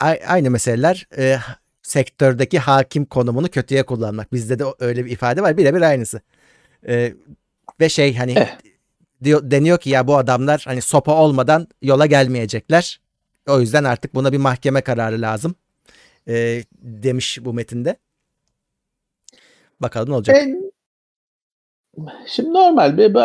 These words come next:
Speaker 2: bu haftanın başka bir haber, haberi var işte. Google, e, Chrome, e, Google'ın ürünü, Chrome
Speaker 1: Aynen.
Speaker 2: için ilgili bilgileri temizle dediğin zaman Google ve YouTube
Speaker 1: <laughs>
Speaker 2: verilerini
Speaker 1: Evet.
Speaker 2: silmiyormuş.
Speaker 1: Silmiyormuş.
Speaker 2: Başka hani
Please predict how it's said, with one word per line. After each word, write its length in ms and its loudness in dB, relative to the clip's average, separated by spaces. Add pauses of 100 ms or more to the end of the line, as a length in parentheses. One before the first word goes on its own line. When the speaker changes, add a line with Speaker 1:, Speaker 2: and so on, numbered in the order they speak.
(140)
Speaker 2:
bu 140 6
haftanın 460 2
başka 380 2
bir 40 4
haber, 400 6
haberi 440 6
var 120 4
işte. 240 2
Google, 580 4
e, 320 4 (120)
Chrome, 400 4 (260)
e, 60 -14 (640)
Google'ın 500 4
ürünü, 420 0 (240)
Chrome 160 6
Speaker 1:
Aynen. 220 0 (500)
Speaker 2:
için 320 -4
ilgili 240 4
bilgileri 500 4
temizle 500 2
dediğin 320 4
zaman 400 2 (400)
Google 640 6
ve 40 8
YouTube 480 6 (320)
Speaker 1:
<laughs> 360 -14
Speaker 2:
verilerini 440 6
Speaker 1:
Evet. 140 0
Speaker 2:
silmiyormuş. 920 2
Speaker 1:
Silmiyormuş. 560 -4
Speaker 2:
Başka 380 2
hani 220 0